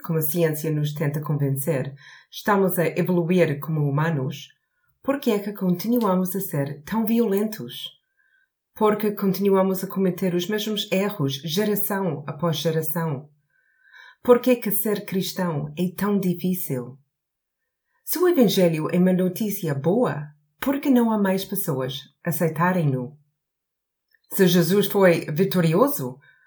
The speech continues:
por que é que o maligno não parece entender isso?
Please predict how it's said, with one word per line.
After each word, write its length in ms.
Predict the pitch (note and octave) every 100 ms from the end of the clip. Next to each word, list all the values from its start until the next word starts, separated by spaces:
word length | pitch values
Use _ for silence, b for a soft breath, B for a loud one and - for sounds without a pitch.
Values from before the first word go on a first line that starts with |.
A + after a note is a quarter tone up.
| b b _
por 160 | - C#4+
que 100 | B3+
é 40 | B3
que 140 | A3+
o 120 | G#3+
maligno 840 | F#3 F3 F3 A3+ A#3+ C#3+ B2+ - -
não 300 | - E3+ F#3
parece 360 | F3+ D#3 D3 D#3+
entender 460 | C#3 C#3+ C3+ C3+ C3
isso? 460 | E3 - A#2 A2+